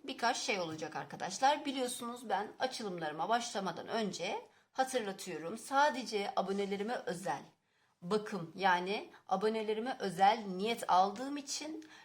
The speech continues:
lütfen videoya başlamadan önce kanala abone olmanızı sizlerden rica ediyorum. Ayrıca bana ulaşmak isterseniz, benden bireysel danışmanlık almak isterseniz de videonun alt kısmına yazmış olduğum Instagram sayfamdan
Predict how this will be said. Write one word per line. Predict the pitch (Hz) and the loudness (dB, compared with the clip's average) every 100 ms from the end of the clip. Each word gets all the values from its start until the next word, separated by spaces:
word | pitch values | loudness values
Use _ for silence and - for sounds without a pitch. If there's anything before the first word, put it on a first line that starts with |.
| _ | _
lütfen | 508 - 214 254 | -8 2 2 2
videoya | 240 196 185 | 0 2 4
başlamadan | - - 180 135 | 4 4 -4 -4
önce | 120 143 277 330 | -10 -4 -4 0
kanala | 302 190 170 196 | 0 2 2 4
abone | 247 220 175 | 4 4 0
olmanızı | 160 135 123 - 285 508 | -2 -8 -12 -12 -6 -6
sizlerden | - 240 202 160 160 208 | -6 -6 0 2 2 0
rica | 208 196 208 | 0 0 2
ediyorum. | 247 175 127 107 _ _ _ _ - - - - - _ | 2 -2 -8 -10 _ _ _ _ -20 -20 -20 -20 -20 _
Ayrıca | - 330 320 202 170 165 - _ | 4 4 4 0 0 -2 -10 _
bana | 254 285 | 2 4
ulaşmak | 269 262 311 311 | 4 2 -2 -6
isterseniz, | - 247 226 220 220 214 | -4 0 0 -2 -4 4
benden | 208 220 240 | 4 4 0
bireysel | 220 214 214 - 247 233 | 0 0 0 0 2 2
danışmanlık | 202 190 - 180 214 - | 0 -2 -2 -2 -4 0
almak | 190 160 160 220 | 0 0 -8 -8
isterseniz | - 285 285 277 226 180 165 | 0 4 4 2 -4 -4 -4
de | 165 226 | -2 -2
videonun | 233 196 226 247 - | -4 -4 -4 -6 0
alt | - - | 0 0
kısmına | - - 165 | -10 -10 -6
yazmış | 190 220 220 214 - | -2 -2 -2 -6 -4
olduğum | 156 147 180 269 | -6 -6 -10 -8
Instagram | 240 202 170 151 165 | -6 -4 -4 -4 -8
sayfamdan | - 226 220 - - 320 | -2 -2 -2 -8 -6 -12